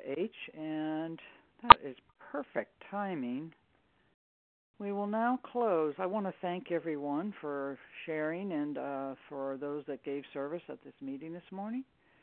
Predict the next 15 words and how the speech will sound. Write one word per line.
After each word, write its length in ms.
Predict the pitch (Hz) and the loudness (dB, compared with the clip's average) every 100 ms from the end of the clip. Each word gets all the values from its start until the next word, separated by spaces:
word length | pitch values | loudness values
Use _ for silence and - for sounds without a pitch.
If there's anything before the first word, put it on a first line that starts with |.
| - - - - _ | -20 -20 -20 -20 _
We 120 | 202 196 | 0 2
will 120 | 190 | 2
now 300 | 190 202 233 | 4 6 4
close 540 | - 214 202 196 220 - | 4 4 6 6 4 2
with 140 | 185 180 | -4 -2
the 80 | 156 | 0
reading 480 | 165 175 202 208 190 | 2 2 0 -2 -2
from 180 | 175 165 | -2 -2
the 60 | |
Big 260 | 147 160 180 | 0 0 0
Book 160 | 196 - | -4 -4
on 120 | 160 | -6
page 320 | - 156 147 | 0 0 0
one 220 | 147 151 143 | -2 -2 -2
sixty-four, 800 | 160 - - 143 - 156 185 | -6 -8 -10 -10 -4 -2 -2